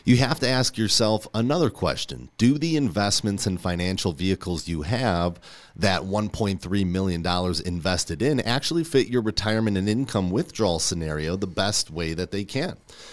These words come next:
And you need to make sure that you, you kind of realize that when you're taking a withdrawal from a portfolio, that the rules tend to change.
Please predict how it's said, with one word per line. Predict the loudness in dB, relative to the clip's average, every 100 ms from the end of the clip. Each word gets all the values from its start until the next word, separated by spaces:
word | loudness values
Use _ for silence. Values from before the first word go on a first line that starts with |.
| -20 -20 -20 -12 0
And | 2 2
you | 4
need | 4 4
to | 2
make | 0 0
sure | 2 2
that | 2 2
you, | 2 4 4 2
you | 0 -4
kind | -2 0
of | 2
realize | 2 2 2 2 0
that | 0 -2
when | 0 0 0
you're | -2
taking | 0 0 0 0 0
a | 0
withdrawal | 2 2 0 -4 0 0 0
from | -2 -2
a |
portfolio, | -2 -2 -2 0 2 4 2 0 -2
that | -2
the | 0
rules | 2 2 2
tend | 2 2 2
to |
change. | 0 0 -2 -8 -14